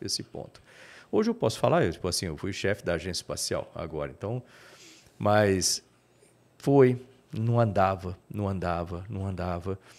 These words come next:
Chegou num certo momento, aí teve, é, a questão do, do acidente da Columbia em dois mil e três,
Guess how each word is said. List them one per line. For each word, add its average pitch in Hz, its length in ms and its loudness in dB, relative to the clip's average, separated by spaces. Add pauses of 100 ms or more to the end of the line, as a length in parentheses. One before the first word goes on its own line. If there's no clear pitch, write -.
(520)
Chegou 110 460 0
num 120 100 -2
certo 113 340 0
momento, 110 600 -2
aí 107 160 2
teve, 110 420 0 (880)
é, 98 600 2
a 113 140 -4
questão 110 400 -2
do, 92 280 -6 (440)
do - 160 -2
acidente 107 520 0
da 95 140 -2
Columbia 113 640 -4 (120)
em 95 140 -8
dois 90 240 -6
mil 90 340 -4
e 82 80 -10
três, 101 600 -4